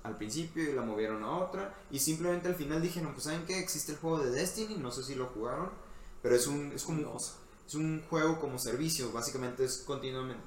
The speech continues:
Speaker 1: continuamente se actualiza, continuamente hay, hay nuevos eventos, nuevas cosas así, que pues a mi gusto el Destiny uno era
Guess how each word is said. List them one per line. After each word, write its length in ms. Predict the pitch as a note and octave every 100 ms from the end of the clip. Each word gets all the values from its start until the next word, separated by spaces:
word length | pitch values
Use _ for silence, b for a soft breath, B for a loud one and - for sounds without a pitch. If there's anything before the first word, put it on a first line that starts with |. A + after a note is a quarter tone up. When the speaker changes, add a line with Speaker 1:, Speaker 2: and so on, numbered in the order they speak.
| -
Speaker 1:
continuamente 540 | C#3 C#3 D3 D3 C#3+
se 280 | D3+ C3 A2+
actualiza, 760 | - A#2+ D#3+ G3 G#3 G#3 G#3 B B B -
continuamente 760 | B2+ C#3 C3+ C3 B2+ B2 A#2+
hay, 200 | A#2 A#2+ -
hay 140 | A2+
nuevos 300 | A#2 A#2 A#2+
eventos, 480 | B2 F#3+ F#3+ F#3 D#3+
nuevas 200 | C3 B2
cosas 200 | A#2+ A#2+
así, 180 | C3 F#3+ F#3+
que 260 | - A2+ - -
pues 140 | G#2 G2 -
a 60 | A2
mi 120 | G#2+
gusto 300 | A2 A#2+ A#2+
el 80 | A2+
Destiny 320 | A2 - G#2+
uno 380 | G#2 A2 A2+ G#2 - B B -
era 640 | - A2 A2+ A2 - -